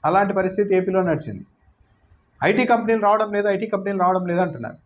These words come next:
కానీ రెండు వేల పద్నాలుగులో చంద్రబాబు నాయుడు గెలిచిన తర్వాత కొన్ని ఐటీ కంపెనీలు ఏపీకి రావడానికి ప్రయత్నించాయి. విశాఖపట్నంలో తాము ఐటీ కంపెనీలు ఏర్పాటు చేస్తామంటూ ముందుకు వచ్చారు, కానీ వాళ్ళని ఎక్కడా ఏపీలో ప-, పెట్టుబడులు పెట్టకుండా,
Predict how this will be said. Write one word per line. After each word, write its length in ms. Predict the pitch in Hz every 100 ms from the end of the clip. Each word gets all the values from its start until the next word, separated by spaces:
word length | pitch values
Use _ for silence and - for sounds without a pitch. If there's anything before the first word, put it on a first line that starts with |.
| _ _
కానీ 220 | 139 156 226
రెండు 200 | 185 196
వేల 120 | 208
పద్నాలుగులో 560 | 190 185 185 190 165
చంద్రబాబు 280 | 160 180 185
నాయుడు 160 | 180 170
గెలిచిన 260 | 151 151 175
తర్వాత 480 | 160 143 120 165 - - - _
కొన్ని 200 | 180 190
ఐటీ 220 | 190 226
కంపెనీలు 380 | 233 208 202 226
ఏపీకి 300 | 202 202 214
రావడానికి 360 | 196 190 196 202
ప్రయత్నించాయి. 540 | 190 185 160 - - _ - _ _ _
విశాఖపట్నంలో 840 | 151 151 240 240 226 226 208 226 233
తాము 280 | 202 202 180
ఐటీ 200 | 196 226
కంపెనీలు 360 | 208 196 208
ఏర్పాటు 380 | 190 196 208 190
చేస్తామంటూ 420 | 190 - 190 185
ముందుకు 280 | 185 185 180
వచ్చారు, 280 | 156 123 - - _ _ _ -
కానీ 160 | 175 226
వాళ్ళని 320 | 220 202 190
ఎక్కడా 460 | 160 160 240 226 - 156
ఏపీలో 300 | 202 208 202
ప-, 280 | 175 156
పెట్టుబడులు 360 | 170 175 202 202
పెట్టకుండా, 560 | 185 185 180 185 190